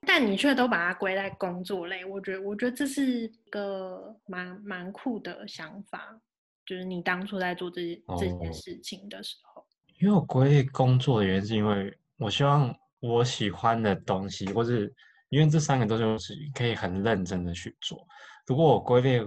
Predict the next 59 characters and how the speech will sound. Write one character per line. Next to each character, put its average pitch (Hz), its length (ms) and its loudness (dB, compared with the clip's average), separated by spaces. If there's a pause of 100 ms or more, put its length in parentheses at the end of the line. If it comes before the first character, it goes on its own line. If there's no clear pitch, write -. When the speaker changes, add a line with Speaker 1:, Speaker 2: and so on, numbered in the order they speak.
(140)
Speaker 2:
成 101 240 -4
兴 113 260 0
趣 107 380 -4 (240)
或 123 120 -4
是 123 80 -2
梦 113 260 2
想， - 240 -8 (520)
其 - 140 -4
实 120 140 -4
就 123 80 -2
是 117 140 -2
像 110 240 0
刚 101 260 0
刚 104 140 -6
Claire 101 420 0
讲 87 140 -2
的 90 80 -2
说， - 240 -4
会 123 200 -6 (340)
很 107 120 -2
多 147 80 6
人 180 60 4
觉 170 40 6
得 147 60 6
说， 135 140 0
哦， 117 340 -2
好 - 180 -8
像 147 320 -2 (220)
可 101 340 -2
做 143 300 0
或 127 240 0
可 - 220 -4
不 92 160 -12
做， - 280 -8 (480)
就 175 80 -2
变 180 140 2
成 156 60 6
说， 131 360 0 (280)
那 135 160 2
我 92 200 -2 (440)
就 120 160 -2
不 - 160 -2
用 110 140 2
花 101 200 2
时 98 160 -4
间 92 180 -4
再 90 140 -2
去 90 200 -6
做 - 220 -8
这 87 140 -8
件 82 60 -8
事 - 180 -12
情， 175 240 -14 (580)
对 - 120 -6
啊， - 200 -8
那 117 120 2
我 104 80 2
可 95 100 0
以 95 180 -2